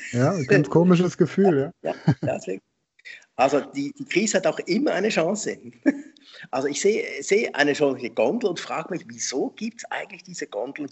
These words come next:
Speaker 2: nur in Venedig? Nicht in Hamburg, wo es übrigens mehr Brücken gibt als in Venedig. Es gibt's auch nicht in Amsterdam, wo es auch Grachten hätte. Nein, es gibt's nur in Venedig. Hab gegoogelt, nehme mein Handy,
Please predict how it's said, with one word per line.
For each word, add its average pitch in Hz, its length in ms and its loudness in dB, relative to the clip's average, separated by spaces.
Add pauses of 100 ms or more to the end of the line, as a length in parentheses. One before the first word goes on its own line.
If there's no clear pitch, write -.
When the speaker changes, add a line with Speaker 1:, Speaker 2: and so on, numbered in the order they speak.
Speaker 2:
nur 156 320 2
in 156 100 -4
Venedig? 120 460 -4
Nicht 131 220 -6
in 95 100 -16
Hamburg, 170 500 0 (220)
wo 113 80 -8
es - 80 -8
übrigens 110 480 -4
mehr 131 240 0
Brücken 175 420 -4
gibt - 280 -8
als - 140 -8
in 95 120 -12
Venedig. 127 480 -6 (320)
Es - 100 -14
gibt's - 200 -4
auch - 120 -6
nicht 104 220 -8
in 98 100 -8
Amsterdam, 185 480 -4
wo 113 60 -4
es 101 80 -6
auch 98 160 -10
Grachten 156 380 -4
hätte. 165 260 -4
Nein, 139 220 -2
es 285 100 -10
gibt's - 220 -10
nur 127 100 -4
in 117 80 -4
Venedig. - 420 -12 (300)
Hab 131 180 -4
gegoogelt, 143 540 0
nehme 101 140 -8
mein 87 120 -10
Handy, 285 380 -4